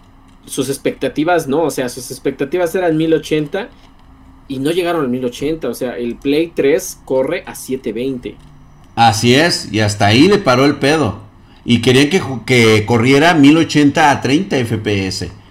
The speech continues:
Speaker 2: Y no,
Speaker 1: Así
Speaker 2: nunca
Speaker 1: es.
Speaker 2: le iba a llegar con esa tecnología, no, pero tenía que meterle más varo. El problema es que no se puede porque obviamente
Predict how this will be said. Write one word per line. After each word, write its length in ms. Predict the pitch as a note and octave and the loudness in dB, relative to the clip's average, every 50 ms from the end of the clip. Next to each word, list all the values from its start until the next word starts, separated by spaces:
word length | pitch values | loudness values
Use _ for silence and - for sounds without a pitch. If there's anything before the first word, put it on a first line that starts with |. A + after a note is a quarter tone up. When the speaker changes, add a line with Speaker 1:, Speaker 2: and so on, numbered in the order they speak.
| - - - - - - | -20 -20 -20 -20 -6 0
Speaker 2:
Y 80 | A2+ B2 | 2 4
no, 240 | C#3+ D#3 C#3+ B2+ | 6 6 6 6
Speaker 1:
Así 80 | A2+ A#2 | 6 6
Speaker 2:
nunca 440 | B2+ C#3+ D3 D3+ C#3+ B2 A2 - G#2+ | 6 6 6 6 4 2 2 0 0
Speaker 1:
es. 40 | G2+ | 2
Speaker 2:
le 60 | G2+ G#2 | 2 2
iba 80 | G#2 | 4
a 40 | G#2 | 4
llegar 300 | G#2 G#2 A2+ C3+ D3+ D3 | 4 4 4 2 2 0
con 160 | - G#2+ A2 C3+ | -2 -2 0 0
esa 240 | C#3 E3 F3+ E3+ | 0 0 0 0
tecnología, 640 | - D#3 C#3 C#3 C#3 C3+ C3+ B2+ B2 - D3 D3+ D3 | 2 4 4 6 6 4 4 0 0 2 4 4 6
no, 440 | C#3+ D#3+ F#3 - D4+ C4+ - - - - - - - | 6 6 6 4 4 2 0 -4 -10 -18 -20 -8 0
pero 220 | - C#3+ C#3 C#3 - | 2 4 4 6 6
tenía 280 | C#3+ C#3 C#3+ F3+ G3 | 4 4 4 4 4
que 80 | G3 G3+ | 4 4
meterle 500 | G3+ G3+ G3 G3 - F#3+ F#3+ F#3 F#3+ F#3+ | 4 4 4 4 4 4 4 4 4 4
más 260 | F3+ F3+ F3+ E3+ C#3+ D3+ | 4 4 4 2 4 4
varo. 360 | F#3+ A3+ C4+ C#4+ B3 - - - | 4 6 6 4 4 2 2 4
El 240 | C#3+ C#3 C3 G#2+ | 4 4 4 4
problema 640 | A2+ C3 C3 B2+ A#2+ C#3+ F3+ A#3+ C4 C#4+ D4+ C#4 C#4 C4 | 2 2 2 2 4 4 2 2 4 6 6 6 8 8
es 440 | G3+ F#3+ G#3 - - - - - - - - - - - - - - - - - | 6 4 4 2 0 -4 -8 -12 -16 -20 -20 -20 -20 -20 -20 -20 -20 -20 -6 0
que 100 | - A#2+ | 2 4
no 180 | B2 C#3 D#3+ F3 | 6 6 6 6
se 160 | - F#3 D3+ | 4 2 2
puede 480 | - - C3 D#3 D#3 C#3+ B2 A2 B2 | 2 2 4 4 6 6 4 4 2
porque 320 | B2 - A2+ G2+ G#2 G2+ C3+ | 0 0 -2 -4 0 2 2
obviamente 920 | C3+ C3+ C#3+ C#3+ C#3+ C#3 C#3+ C#3 C3+ A#2+ G#2 G#2+ A2+ A2 B2 - - | 4 4 4 4 6 6 6 6 6 4 2 2 0 -2 -2 -2 -6